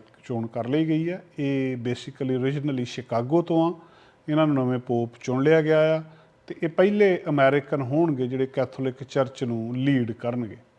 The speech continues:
ਆਪਾਂ ਕੱਲ੍ਹ ਵੀ ਖਬਰ ਕੀਤੀ ਸੀ ਵਿਸਥਾਰ ਦੇ ਵਿੱਚ, ਜਿਹੜਾ, ਅ, ਇਹਨਾਂ ਨੂੰ ਨਾਂ ਜਿਹੜਾ ਇਹਨਾਂ ਦਾ ਹੈਗਾ ਆ, ਉਹ ਦੱਸਿਆ ਗਿਆ ਪੋਪ ਲੀਓ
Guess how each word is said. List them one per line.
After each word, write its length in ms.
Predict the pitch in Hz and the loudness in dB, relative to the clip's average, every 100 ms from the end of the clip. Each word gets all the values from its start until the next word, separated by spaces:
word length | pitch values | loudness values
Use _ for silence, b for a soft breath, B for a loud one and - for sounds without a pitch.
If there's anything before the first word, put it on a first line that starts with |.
| _ _ b b b b - | _ _ b b b b -20
ਆਪਾਂ 140 | 120 | -10
ਕੱਲ੍ਹ 260 | - 143 160 | 4 4 6
ਵੀ 80 | 160 | 2
ਖਬਰ 240 | 143 123 | 0 -4
ਕੀਤੀ 320 | 123 123 123 | -2 -6 -6
ਸੀ 140 | 131 139 | -6 -6
ਵਿਸਥਾਰ 500 | 127 - 120 113 113 | -6 -8 -6 -6 -4
ਦੇ 140 | 123 | -4
ਵਿੱਚ, 440 | 120 110 - 151 160 B B B _ | -4 -6 -6 -6 -6 B B B _
ਜਿਹੜਾ, 580 | 120 120 123 120 120 - _ - | -6 -2 0 0 -2 -6 _ -6
ਅ, 220 | 123 123 - | -4 -4 -2
ਇਹਨਾਂ 180 | 147 160 | 2 2
ਨੂੰ 280 | 165 151 151 165 | 2 0 -4 -6
ਨਾਂ 380 | 139 123 131 147 | -2 0 2 2
ਜਿਹੜਾ 260 | 151 151 147 | 4 4 4
ਇਹਨਾਂ 200 | 143 139 | 2 0
ਦਾ 100 | 135 | -2
ਹੈਗਾ 400 | 120 117 131 131 | -2 -2 0 0
ਆ, 80 | - | -4
ਉਹ 180 | 135 127 | -4 -4
ਦੱਸਿਆ 400 | 117 120 - 127 | -4 -10 -6 -4
ਗਿਆ 240 | 120 123 123 | -2 -4 -6
ਪੋਪ 840 | - 131 123 123 127 127 117 117 - - | -6 -2 0 0 -4 -8 -6 -8 -14 -8
ਲੀਓ 600 | 120 120 123 127 123 | -4 -2 0 2 2